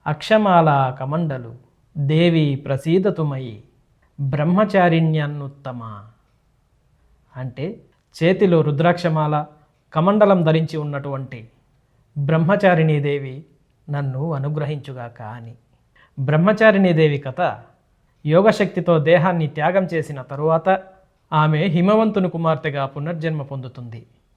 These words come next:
ఆమెకు పార్వతి అని పేరు పెట్టారు. పార్వతీదేవి చిన్నప్పటి నుండే శివుడిని భర్తగా పొందాలని కోరుకుంటుంది.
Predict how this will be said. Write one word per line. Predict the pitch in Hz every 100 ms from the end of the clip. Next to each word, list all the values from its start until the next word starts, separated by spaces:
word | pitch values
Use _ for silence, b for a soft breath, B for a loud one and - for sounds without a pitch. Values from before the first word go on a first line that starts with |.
| _ _ 143
ఆమెకు | 143 139 - 113 113 _ _ _ _
పార్వతి | 139 143 165 160 202 196
అని | 147
పేరు | 143 135
పెట్టారు. | 123 117 - 110 - - _ _ _ _ _
పార్వతీదేవి | 143 156 175 156 139 127 117 113 _ _ _ _ -
చిన్నప్పటి | 175 214 208 202
నుండే | 185 175 170 160
శివుడిని | 165 170 196 180
భర్తగా | 151 - 170 165
పొందాలని | 156 147 143 139 127 131
కోరుకుంటుంది. | 151 139 135 127 113 113 110 104